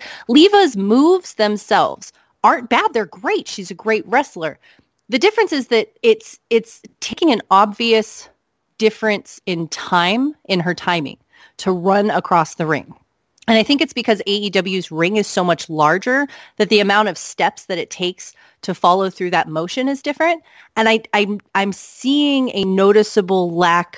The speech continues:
of getting to fine-tune that on that fundamental level, and that makes the rest of the entire match suffer because of that small little thing.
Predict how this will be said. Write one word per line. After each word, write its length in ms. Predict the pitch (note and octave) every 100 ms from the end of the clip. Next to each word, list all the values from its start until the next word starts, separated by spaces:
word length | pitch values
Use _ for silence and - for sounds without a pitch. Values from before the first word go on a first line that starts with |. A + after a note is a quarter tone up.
| -
of 300 | F3 E3+ D#3+ -
getting 400 | F3+ F3+ G3 F#3
to 520 | - - E3+ E3 D#3
fine-tune 920 | - - E3 E3+ F3 E3 - F3 F#3+ A3+
that 340 | A#3+ C4+ - _ _ _ -
on 160 | F#3 F3
that 160 | E3 -
fundamental 640 | - F#3+ G3 F#3 E3+ E3+
level, 360 | D#3 D#3+ G#3 G#3
and 260 | E3 E3+
that 280 | F3 F#3 -
makes 340 | G3 F3 - -
the 180 | F3+
rest 460 | D3+ D3+ F3+ F3 -
of 100 | E3
the 140 | E3+
entire 480 | D3+ - - E3+ E3
match 340 | D#3 D3 - -
suffer 560 | - - A3 - E3+
because 360 | D3+ D#3 E3+ D#3+
of 80 | D3+
that 200 | C#3 -
small 640 | - - G3 G3+ G3 F#3+
little 260 | F3 -
thing. 280 | - A#3 -